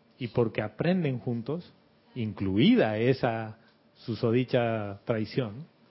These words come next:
¿Ya? Susodicha porque al final Ah, cuern-, cuernífera. Cuernífera. ¿Ya? Lo ha vuelto unicornio.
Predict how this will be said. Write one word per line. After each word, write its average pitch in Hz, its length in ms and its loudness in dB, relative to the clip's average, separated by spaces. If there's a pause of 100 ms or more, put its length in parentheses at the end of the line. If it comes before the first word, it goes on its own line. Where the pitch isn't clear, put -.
(1400)
¿Ya? 151 160 0 (360)
Susodicha 226 600 4
porque 208 320 0
al 196 140 2
final 214 460 0 (1300)
Ah, 156 120 4
cuern-, 196 420 10
cuernífera. 196 800 12 (880)
Cuernífera. 175 720 10 (720)
¿Ya? 147 220 -2 (1400)
Lo 131 140 6
ha 143 40 12
vuelto 160 280 8
unicornio. 185 560 2